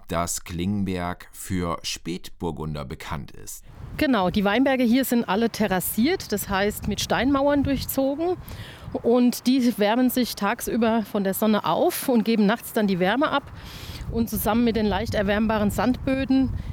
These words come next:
Speaker 2: gibt es ein wunderbares Kleinklima, das besonders die roten Weinsorten sehr lieben.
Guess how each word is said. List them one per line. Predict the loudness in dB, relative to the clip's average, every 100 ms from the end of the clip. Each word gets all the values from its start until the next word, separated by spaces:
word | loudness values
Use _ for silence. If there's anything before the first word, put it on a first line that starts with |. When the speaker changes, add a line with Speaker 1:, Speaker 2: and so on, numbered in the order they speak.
| -6
Speaker 2:
gibt | -4 -4
es | -4 -2
ein | -2 2
wunderbares | 2 2 2 0 -2
Kleinklima, | 0 0 0 2 2 2
das | 0
besonders | 0 2 2 2
die | 2
roten | 0 0 0 0 -2
Weinsorten | -2 0 0 0 0 -2 -4
sehr | -2 -2
lieben. | -2 -2